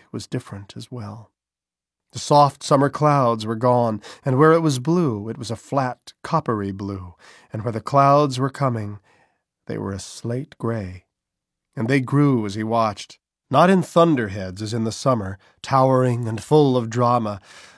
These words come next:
but an almost ugly gray that was all one shade and expanded from the north to cover the sky as if pushed by a large hand.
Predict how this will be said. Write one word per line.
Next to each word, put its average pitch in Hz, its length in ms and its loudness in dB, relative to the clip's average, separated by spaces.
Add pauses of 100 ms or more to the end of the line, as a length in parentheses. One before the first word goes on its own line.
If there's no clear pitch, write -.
(280)
but 110 100 -6
an 120 80 -4
almost 151 720 0
ugly 117 440 -2
gray 107 460 -4
that 104 140 -10
was 120 160 -6
all 147 400 2
one 135 300 0
shade 113 540 -2
and 110 100 -2
expanded 151 760 0
from 117 160 -6
the 113 80 -2
north 147 480 0
to 110 120 -14
cover 147 320 -4
the 143 100 -4
sky 123 460 -6
as 104 180 -10
if - 180 -20
pushed - 400 -8
by 101 120 -8
a 95 80 -6
large 101 480 -8
hand. 98 460 -12